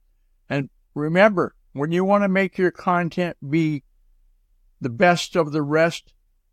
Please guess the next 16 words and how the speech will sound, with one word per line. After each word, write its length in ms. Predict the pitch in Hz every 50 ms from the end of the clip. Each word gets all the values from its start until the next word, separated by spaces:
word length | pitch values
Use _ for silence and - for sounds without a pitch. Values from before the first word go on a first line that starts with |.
| _ _ _ _ _ _
think 280 | - 156 156 147 - -
absolute 560 | - 156 156 151 131 - - 175 165 160 - -
U 180 | 143 143 143
R 300 | 143 143 139 139 135 131
Ls. 300 | 127 120 107 101 - - _ _ _ _ _ _ _ _ -
Don't 340 | 120 143 165 190 208 185 - _ _ _ _ _ - 143
go 200 | 143 151 170 175
out 220 | 170 170 165 - _ _ _ _
and 400 | 147 151 147 147 147 139 139 - _ _ _ _ _ _ _ _ _ _ -
journey 420 | - - 156 165 175 175 175 175 170
in 140 | 165 156
the 80 | 151 143
digital 500 | 131 123 131 165 165 156 156 156 165 151
waves 580 | 151 147 151 147 135 120 120 127 127 120 - - _ _ _ _ _ _
without 480 | - 139 139 127 160 156 147 147 139 117
'em. 80 | 104